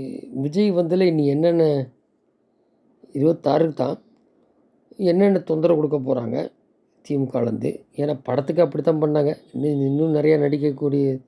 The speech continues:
இரநூறு கோடி வாங்குறாருன்றாங்க. அதை நீ வேண்டாம் அப்படின்ட்டு அது முடிவெடுத்ததாகவும் இருக்கிறத நடிச்சு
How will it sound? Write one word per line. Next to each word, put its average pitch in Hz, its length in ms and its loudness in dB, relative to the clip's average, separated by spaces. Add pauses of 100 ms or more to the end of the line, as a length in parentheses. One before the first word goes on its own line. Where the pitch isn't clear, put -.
(120)
இரநூறு 131 280 0
கோடி 143 140 2
வாங்குறாருன்றாங்க. 135 840 0 (880)
அதை 170 220 2
நீ 160 140 2
வேண்டாம் 147 580 0 (680)
அப்படின்ட்டு 131 800 0 (1400)
அது 139 300 2
முடிவெடுத்ததாகவும் 143 640 0
இருக்கிறத 165 380 0
நடிச்சு 139 260 -2